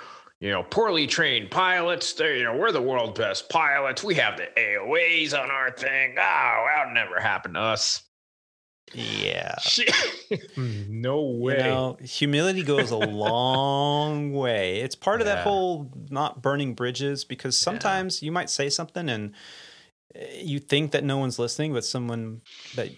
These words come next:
Speaker 2: you didn't intend to hear what you said hears it, and then they automatically will, are gonna develop a opinion of you, and then who knows? Maybe that's gonna be your captain on the next trip,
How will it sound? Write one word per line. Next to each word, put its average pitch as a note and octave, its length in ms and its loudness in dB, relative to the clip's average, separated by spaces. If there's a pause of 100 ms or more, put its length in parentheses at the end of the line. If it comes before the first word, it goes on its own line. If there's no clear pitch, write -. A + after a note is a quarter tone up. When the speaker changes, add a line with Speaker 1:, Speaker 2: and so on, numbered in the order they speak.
(100)
Speaker 2:
you C3 280 -6
didn't B2+ 220 0
intend B2+ 440 -2
to A2+ 120 -2
hear B2 280 -2
what A#2+ 120 -2
you A2+ 120 -6
said A2+ 360 -2
hears A#2+ 400 -2
it, E3 220 -2
and A#2 240 -2
then A2+ 540 0 (220)
they A#2+ 200 2
automatically A2+ 680 0
will, G#2 300 -6 (500)
are A#2 120 -4
gonna A2 200 -2
develop G#2+ 540 -2
a G#2+ 300 -4
opinion C3 400 -4
of G#2 120 -6
you, G#2 220 -4
and G#2+ 120 -4
then G#2+ 360 -8
who B2 120 -4
knows? B2+ 380 -2
Maybe A2 200 -4
that's G2+ 380 -4
gonna G#2+ 180 -8
be G#2+ 120 -8
your G2+ 260 -8
captain - 480 -8
on G2+ 120 -6
the G2+ 60 -8
next - 280 -10
trip, F#3+ 220 -6